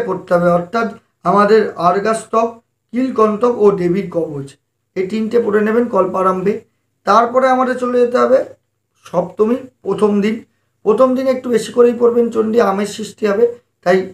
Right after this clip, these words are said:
প্রথম দিন চারটে পড়বেন। চারটের মধ্যে কী কী পড়-, মধুকৈটব বধ, তার মহিষাসুর সৈন্যবধ, তারপরে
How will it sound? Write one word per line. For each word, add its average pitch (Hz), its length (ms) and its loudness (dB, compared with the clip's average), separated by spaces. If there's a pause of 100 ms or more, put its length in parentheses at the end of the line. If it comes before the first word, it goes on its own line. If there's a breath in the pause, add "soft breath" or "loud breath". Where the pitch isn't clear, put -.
(120)
প্রথম 226 320 0
দিন 240 200 0
চারটে 202 520 -4
পড়বেন। 220 320 -6 (380)
চারটের 220 580 0
মধ্যে 202 360 -2
কী 220 160 -8
কী 233 200 -6
পড়-, 190 140 0
মধুকৈটব 214 760 0
বধ, 220 220 2 (340)
তার 185 140 2
মহিষাসুর 214 600 0
সৈন্যবধ, 214 580 0 (400)
তারপরে 208 640 2